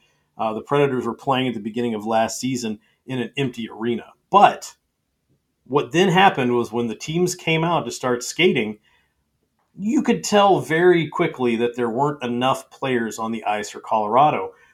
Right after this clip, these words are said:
which led us to start counting and to see how many guys are actually out there. We came up with fifteen skaters, and that is three shy of a full load for a game. And, and it was really <laughs> shocking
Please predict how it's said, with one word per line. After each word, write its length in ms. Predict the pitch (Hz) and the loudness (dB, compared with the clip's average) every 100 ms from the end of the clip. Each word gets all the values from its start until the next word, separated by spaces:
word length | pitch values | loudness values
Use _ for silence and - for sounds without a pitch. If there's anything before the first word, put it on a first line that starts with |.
| _ | _
which 180 | 123 120 | -6 0
led 180 | 123 | 0
us 140 | 127 - | 0 -2
to 80 | - | -8
start 300 | - 92 - | -8 -12 0
counting 560 | 156 165 160 143 131 - _ - | 2 4 2 0 -2 -12 _ -8
and 80 | 117 | -8
to 60 | |
see 200 | - 127 | -4 -4
how 180 | 120 117 | 0 0
many 200 | 123 117 | 0 -2
guys 320 | 117 107 107 | 0 -2 -2
are 120 | 98 | -6
actually 320 | 98 101 107 107 | -8 -8 -10 -4
out 220 | 160 - | -4 -4
there. 160 | 104 | -6
We 120 | 117 131 | -6 -4
came 220 | 180 175 | -2 -2
up 100 | 160 | -4
with 120 | 127 | -10
fifteen 600 | - 175 165 - 151 135 | -4 -4 -4 -2 -2 0
skaters, 500 | 98 135 131 98 - | -4 -4 -4 -6 -14
and 120 | 107 | -6
that 160 | 135 160 | -2 0
is 340 | 123 113 - - _ _ _ _ _ _ | 0 -2 -8 -12 _ _ _ _ _ _
three 360 | - 160 180 165 | -4 2 2 2
shy 400 | 165 143 127 123 | 4 6 8 4
of 100 | 113 | 0
a 40 | |
full 340 | - 127 120 | -6 -2 0
load 280 | 117 110 101 | 2 0 -4
for 140 | 117 107 | -6 -6
a 80 | |
game. 420 | 101 113 104 101 107 | -4 -6 -6 -12 -10
And, 240 | 113 110 | -8 -6
and 100 | 110 | -6
it 120 | 123 117 | -4 -2
was 160 | 120 | -4
really 320 | 113 156 151 | 2 2 2
<laughs> 20 | - | -2
shocking 600 | - 139 143 127 113 | 0 4 4 2 -6